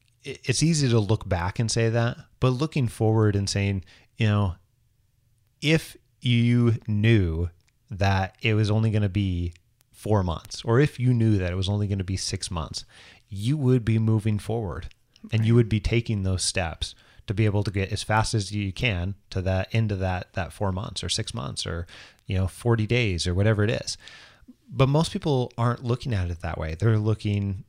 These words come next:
Speaker 1: at it going, "Hey, I'm not sure that this is guaranteed, so I don't know if I'm gonna do anything at all to move forward."
Speaker 2: Right.
Speaker 1: And that is the wrong way to look at it, because that will absolutely guarantee the opposite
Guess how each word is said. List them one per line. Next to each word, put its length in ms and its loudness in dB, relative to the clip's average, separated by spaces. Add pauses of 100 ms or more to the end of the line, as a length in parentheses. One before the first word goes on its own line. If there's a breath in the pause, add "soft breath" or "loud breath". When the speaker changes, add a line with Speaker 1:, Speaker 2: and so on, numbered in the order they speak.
Speaker 1:
at 160 0
it 220 -8
going, 460 0
"Hey, 500 -2
I'm 100 -4
not 160 -6
sure 160 -4
that 160 -4
this 180 -4
is 100 -6
guaranteed, 540 -4
so 100 -8
I 80 -2
don't 100 -2
know 60 2
if 100 -2
I'm 100 0
gonna 160 0
do 200 -2
anything 360 -2
at 80 -2
all 220 0
to 100 -8
move 220 0
forward." 420 -4 (800)
Speaker 2:
Right. 240 -14 (1500)
Speaker 1:
And 100 4
that 180 8
is 220 2
the 160 4
wrong 300 4
way 140 2
to 80 -2
look 220 0
at 180 -6
it, 140 -12 (240)
because 460 0
that 240 -2
will 260 0
absolutely 600 -2
guarantee 960 -2 (1200)
the 100 -6
opposite 520 0